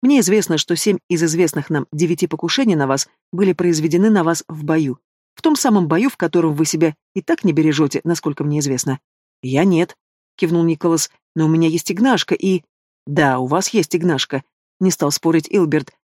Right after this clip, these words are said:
который, хотя и дракон, но тоже не бессмертный, как и вы, и тем не менее, вы оба до сих пор живы. Высокий огненный лорд на мгновение задумался,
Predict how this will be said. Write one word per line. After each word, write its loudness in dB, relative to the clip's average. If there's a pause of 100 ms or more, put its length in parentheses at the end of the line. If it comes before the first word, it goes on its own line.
(120)
который, 2 (240)
хотя 2
и 4
дракон, 2
но 2
тоже 0
не 2
бессмертный, -2
как -2
и 0
вы, -2 (160)
и -2
тем 0
не 4
менее, 2 (180)
вы 2
оба 0
до 0
сих -4
пор -4
живы. -4 (760)
Высокий -2
огненный 0
лорд -2
на 0
мгновение 0
задумался, -2